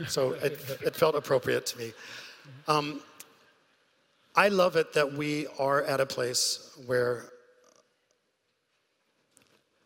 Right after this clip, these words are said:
Speaker 1: technology provides us with the ability to do this, to, to be, to be that guy or that they or that girl, however that person, however Chrissy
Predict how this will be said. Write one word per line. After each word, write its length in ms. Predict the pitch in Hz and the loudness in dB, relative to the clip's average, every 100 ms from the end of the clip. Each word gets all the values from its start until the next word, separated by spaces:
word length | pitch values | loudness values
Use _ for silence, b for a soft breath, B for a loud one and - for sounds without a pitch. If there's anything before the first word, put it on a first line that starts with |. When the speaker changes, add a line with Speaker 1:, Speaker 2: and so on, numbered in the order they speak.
| - | -6
Speaker 1:
technology 560 | - 147 151 160 147 139 | -6 0 0 2 0 -4
provides 460 | 139 123 131 - | -4 0 0 0
us 160 | 123 - | -2 -4
with 120 | 127 | -4
the 80 | 131 | -4
ability 400 | 120 117 117 117 | -2 -4 -4 -6
to 140 | - | -6
do 140 | 110 104 | -6 -12
this, 500 | 107 - - - - _ - | -8 -6 -6 -8 -20 _ -6
to, 160 | - 117 - | -6 -4 -6
to 120 | 120 | -6
be, 300 | 127 120 139 - _ | -6 -6 -10 -18 _
to 80 | - | -10
be 120 | 123 | -8
that 260 | 120 120 123 | 0 0 2
guy 260 | 110 104 98 - - | -4 -4 -8 -14 -8
or 120 | 113 | -4
that 180 | 117 - - - _ - 123 | -4 -6 -10 -20 _ -16 2
they 380 | 123 117 117 123 | 4 4 0 -6
or 120 | 123 | -2
that 220 | 120 123 | -2 -2
girl, 320 | 120 113 110 B B B B _ _ - - | -4 -4 -4 B B B B _ _ -20 -12
however 280 | - 123 123 | -2 0 2
that 160 | 123 | -2
person, 320 | - 117 - 113 | -2 -2 -4 -4
however 320 | 127 120 120 | -4 -2 -2
Chrissy 460 | - 127 - 110 | -2 0 0 -2